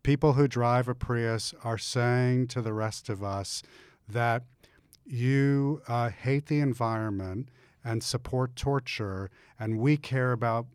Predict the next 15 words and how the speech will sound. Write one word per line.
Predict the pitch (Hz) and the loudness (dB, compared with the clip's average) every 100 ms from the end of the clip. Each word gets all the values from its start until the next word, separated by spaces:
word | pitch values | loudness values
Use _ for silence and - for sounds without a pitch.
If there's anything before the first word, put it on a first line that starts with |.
| _ - | _ -4
everything | 139 131 123 123 117 110 104 | -2 0 -2 -2 -2 -2 0
more | 113 110 110 | 0 0 -2
than | 110 | -4
you | 101 98 | -4 -6
do." | 85 95 - | -8 -14 -16
<laughs> | - - - - - - - | -16 -20 -20 -20 -20 -8 2
And | 151 143 | 6 6
so | - - 160 - 175 - 175 170 147 - | 2 2 2 4 4 4 2 -2 -2 0
it | 156 139 | 0 2
did | 175 202 175 | 2 2 2
seem | - 175 165 | -2 0 0
to | 151 | -2
capture | 143 - 139 143 - 131 | -4 0 -2 0 0 2
very | 107 98 123 135 131 123 | 2 4 6 8 6 4
well, | 107 110 117 110 95 90 87 85 | 2 2 2 0 -2 -6 -8 -12